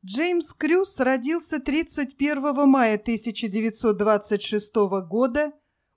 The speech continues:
умер второго августа тысяча девятьсот девяносто седьмого года. Немецкий детский писатель и поэт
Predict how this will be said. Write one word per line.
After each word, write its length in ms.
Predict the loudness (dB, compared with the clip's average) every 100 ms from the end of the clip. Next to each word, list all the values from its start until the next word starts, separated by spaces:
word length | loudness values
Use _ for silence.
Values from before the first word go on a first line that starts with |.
| -2
умер 340 | 2 2 0
второго 580 | -2 2 4 4 4 2 4
августа 600 | 2 2 0 -4 -4 -4
тысяча 500 | -2 -2 -4 -4 -2
девятьсот 540 | 0 -2 0 -2 -2
девяносто 600 | -2 2 4 2 0 -6
седьмого 600 | -4 -4 0 0 0 -2
года. 440 | -2 -2 -2 -8 -12 _ _ _ _ _ _ _
Немецкий 760 | 4 6 8 6 2 -6 -4 -4
детский 480 | -2 -4 -4 -6 -8
писатель 760 | -4 -4 -2 0 0 -2 -6 -6
и 140 | -8
поэт 580 | -4 0 2 2 0 -4